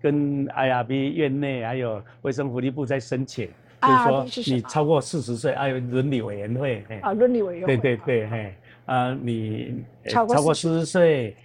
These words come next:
Speaker 1: 你开始觉得，哎，你记忆力有一点差一点，哦，跟你年轻的时候不一样了，叫名字怎么叫那么久，还叫得，还叫不出来，哦，那有时候，哎，事情会有一点忘，哎。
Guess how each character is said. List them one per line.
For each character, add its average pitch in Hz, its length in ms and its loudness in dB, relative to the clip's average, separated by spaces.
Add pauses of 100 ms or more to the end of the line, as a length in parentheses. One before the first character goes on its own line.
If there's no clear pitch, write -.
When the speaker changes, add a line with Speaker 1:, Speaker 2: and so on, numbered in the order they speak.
(120)
Speaker 1:
你 120 100 -2
开 151 160 -2
始 139 140 -6
觉 135 180 -2
得， 131 140 -4
哎， 165 200 -4 (120)
你 107 240 -8
记 139 240 -6
忆 - 20 -2
力 127 200 -2
有 104 180 -2
一 - 20 -4
点 117 320 -4
差 - 260 -6
一 143 120 -4
点， 107 200 -10 (340)
哦， 101 260 -8
跟 135 160 0
你 117 80 0
年 107 240 -4
轻 139 160 -2
的 131 40 0
时 117 120 -4
候 127 80 -2
不 135 160 -6
一 120 100 -2
样 131 240 0
了， 95 160 -10 (240)
叫 151 160 2
名 123 180 0
字 127 160 -2
怎 101 140 -6
么 110 80 -6
叫 135 220 -2
那 135 80 -2
么 123 100 -2
久， 104 180 -8
还 107 160 -8
叫 120 220 -2
得， 110 100 -6 (300)
还 120 80 -6
叫 135 160 0
不 120 100 -2
出 123 200 -6
来， 101 280 -6 (140)
哦， 104 180 -10 (400)
那 123 220 2
有 113 100 -2
时 110 140 -4
候， 127 220 2
哎， 143 240 -4
事 123 280 -10
情 110 220 -6
会 127 140 0
有 104 100 -2
一 120 60 -4
点 110 240 -6
忘， 135 260 -2 (160)
哎。 98 160 -14